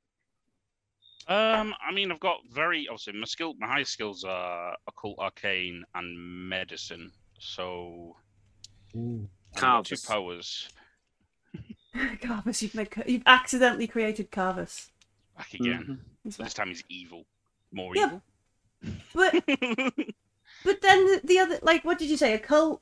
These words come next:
Speaker 4: um, medicine, and
Speaker 1: Uh,
Speaker 4: arcane?
Speaker 1: arcane.
Speaker 3: Arcane.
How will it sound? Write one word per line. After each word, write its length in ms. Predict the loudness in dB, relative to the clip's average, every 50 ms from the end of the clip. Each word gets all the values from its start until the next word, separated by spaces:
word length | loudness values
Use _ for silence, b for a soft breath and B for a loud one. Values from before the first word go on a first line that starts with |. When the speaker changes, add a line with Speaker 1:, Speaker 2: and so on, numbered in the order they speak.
| _ _ _ _ 2
Speaker 4:
um, 640 | 4 6 6 8 6 6 6 4 2 0 -2 -4 -8 _ _ _ _ _ _ _ _ _ _
medicine, 580 | 0 0 2 2 0 -2 2 2 4 4 4 2
and 420 | 0 -2 -2 -2 -4 -6 -8 -12 -16 _ -20 -20 _ _ _ -20 -20 _ _ _ _ -2
Speaker 1:
Uh, 40 | 0
Speaker 4:
arcane? 340 | 0 0 2 2 4 4 4
Speaker 1:
arcane. 80 | 4
Speaker 3:
Arcane. 420 | 4 2 2 0 0 0 0 -2